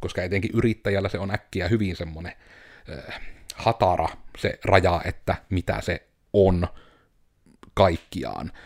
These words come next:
Niin nimenomaan sitten se, että ei myöskään siitä jää semmoiseen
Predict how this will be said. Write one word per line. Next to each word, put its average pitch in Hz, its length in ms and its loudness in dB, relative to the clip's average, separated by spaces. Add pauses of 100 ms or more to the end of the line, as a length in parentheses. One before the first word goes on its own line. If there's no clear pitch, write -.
(180)
Niin 95 140 2
nimenomaan 127 460 4
sitten 120 240 -2
se, 123 120 4
että - 180 -2
ei 120 160 2
myöskään 120 400 0
siitä 104 400 0 (180)
jää 90 220 2
semmoiseen 87 760 -4